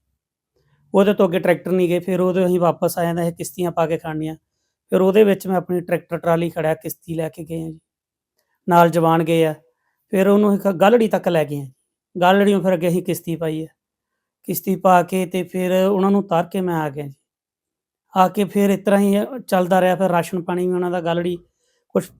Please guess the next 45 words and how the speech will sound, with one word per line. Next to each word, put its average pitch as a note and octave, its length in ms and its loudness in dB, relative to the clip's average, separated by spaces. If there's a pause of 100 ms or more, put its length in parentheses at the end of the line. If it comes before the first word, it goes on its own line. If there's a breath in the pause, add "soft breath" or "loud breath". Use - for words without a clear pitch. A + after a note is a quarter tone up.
(180)
ਫਸੇ G3 220 2
ਗਾਲੜੀ G3+ 320 4
ਵੀ G#3 100 2
ਸੀ G3 140 4
ਰਾਤ E3+ 180 2
ਦੇ, E3+ 140 -4
ਉਹਨਾਂ F#3 480 -4
ਦਾ F3+ 140 2
ਰਾਸ਼ਨ E3+ 260 -4
ਪਾਣੀ F3 240 -4
ਫਿਰ E3+ 140 -14
ਇੱਥੋਂ F3 220 -8
ਪਹੁੰਚਾਇਆ E3 400 -8 (380)
ਪਿੰਡ F#3 200 2
ਦੇ F3 120 0
ਸੰਯੋਗ D3+ 380 -2
ਦੇ C#3+ 120 -8
ਨਾਲ। C#3 180 -12 (600)
ਪਿੰਡ F#3 200 2
ਵਾਲਿਆਂ F#3+ 260 6
ਨੇ F#3 100 -2
ਫਿਰ F3 120 -2
ਰਾਸ਼ਨ F3 280 -2
ਬਣਾਉਣਾ E3 340 -2
ਸ਼ੁਰੂ E3 240 -8
ਕਰਤਾ, E3+ 300 -8
ਘਰਾਂ E3+ 300 -4
ਦੇ E3+ 100 -8
ਵਿੱਚ E3+ 220 -8
ਵੀ F3 120 -6
ਰਾਸ਼ਨ E3+ 280 -4
ਬਣਿਆ E3 260 -6
ਤੇ - 720 -14
ਉਹ F3 100 2
ਇੱਥੇ F3 220 -2
ਸਾਡੇ E3 220 0
ਘਰ E3+ 200 -2
ਪਹੁੰਚਾਉਂਦੇ D#3+ 420 -6
ਸੀ। D#3+ 160 -8 (460)
ਫਿਰ A3+ 140 2
ਇੱਥੋਂ A3+ 360 4
ਅੱਗੇ F3 160 0
ਜਾਂਦਾ D3 280 0
ਸੀ C#3+ 140 -4
ਰਾਸ਼ਨ। C#3 260 -6